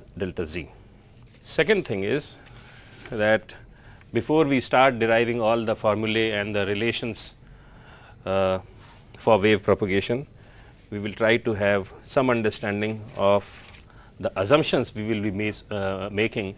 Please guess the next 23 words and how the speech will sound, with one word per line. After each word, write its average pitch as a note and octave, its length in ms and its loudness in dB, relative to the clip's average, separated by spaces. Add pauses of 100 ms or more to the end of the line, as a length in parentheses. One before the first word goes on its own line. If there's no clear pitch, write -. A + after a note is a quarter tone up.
as G2+ 360 0
we G2+ 300 -4
walk G2+ 300 -4
through F#2+ 220 -6
the F#2 240 -2
derivation G2 480 -4
of F#2 160 -8
one G2 180 -6
D F#2 180 -8 (480)
or G2 220 0
one G2+ 220 -4
dimensional F#2+ 440 -6
wave F2+ 220 -2
equation. F#2+ 420 -4 (1500)
So, G#2 320 -4 (280)
we A#2 140 -2
will G3 200 4
be G3 140 2
essentially E3+ 420 0
making C#3 440 -4
three F3 240 0
big B2 220 0
assumptions, F#2 640 -6